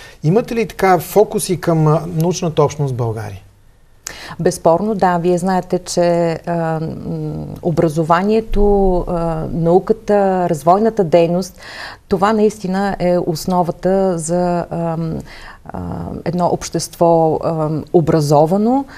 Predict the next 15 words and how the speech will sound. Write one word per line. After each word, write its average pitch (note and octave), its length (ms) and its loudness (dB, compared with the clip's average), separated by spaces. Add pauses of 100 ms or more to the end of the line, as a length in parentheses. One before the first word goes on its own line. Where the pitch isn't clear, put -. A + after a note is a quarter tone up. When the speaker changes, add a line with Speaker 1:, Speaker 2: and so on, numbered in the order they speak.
(300)
Speaker 2:
а, E3+ 460 -2 (160)
умно F#3+ 280 4
общество, G3+ 600 0
което F3+ 680 0
може F3 320 0
да D#3 120 -2
върви, E3+ 600 0
ам, D#3+ 460 -6
с - 320 -2
бурни F3+ 560 2 (120)
темпове F3 420 0
напред, E3 380 0 (140)
да E3+ 140 2
развива, E3+ 760 2
ам, D#3 420 -6